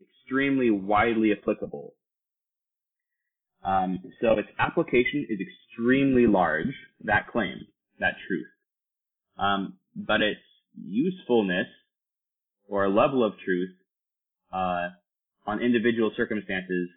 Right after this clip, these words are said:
is, uh, not as good. So there's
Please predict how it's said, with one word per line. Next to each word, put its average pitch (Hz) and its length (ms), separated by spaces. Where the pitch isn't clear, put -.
is, 90 300
uh, 82 280
not 101 320
as 92 120
good. 82 320
So 101 480
there's 110 220